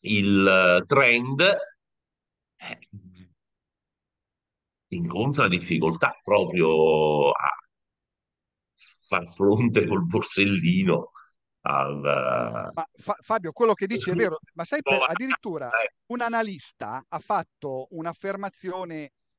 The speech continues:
Speaker 2: che io, a-, alla quale io non avevo pensato, ma che probabilmente ha, ha, ha, ha, ha veramente una buona base per, per dirlo, ovvero l'inflazione dei discount superiore a quella dei supermercati è probabilmente perché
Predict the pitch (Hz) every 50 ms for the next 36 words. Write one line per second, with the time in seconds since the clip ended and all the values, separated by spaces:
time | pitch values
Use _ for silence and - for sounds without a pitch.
0 | _ _ _ _ _ _ _ _ _ _ _ _ - 175 202 226 226 214 190 180
1 | - 156 170 175 180 175 170 214 202 190 214 202 185 175 190 190 175 - 185 185
2 | - - 220 - - 185 170 165 - _ 175 160 - 180 175 180 170 160 175 175
3 | 175 185 196 208 208 190 _ 170 160 - _ 156 156 - 151 147 147 - - 135
4 | 131 131 - _ 139 135 131 - 135 135 131 139 139 139 151 185 190 160 _ 151
5 | 139 131 127 135 156 156 143 135 131 139 139 135 135 - 131 117 _ - 123 113
6 | - _ 123 123 113 107 110 98 92 104 107 - 208 185 160 170 147 113 104 92
7 | 85 78 _ _ - - - - - - - - _ _ 170 196 247 269 247 -
8 | - 226 226 - - - - - 240 269 294 285 311 320 294 240 208 - - 185
9 | 220 214 - - 170 - - _ - 185 202 208 208 190 147 - 151 - - 156
10 | - - 156 147 160 175 190 214 208 160 143 - _ 175 190 202 175 - 165 170
11 | 160 - 143 - 143 131 131 135 139 135 _ 123 95 85 - - - 120 _ _
12 | 208 240 226 175 120 - _ _ - 165 180 190 185 180 214 220 226 220 180 147
13 | 139 - 139 - - 202 202 190 - - 180 135 101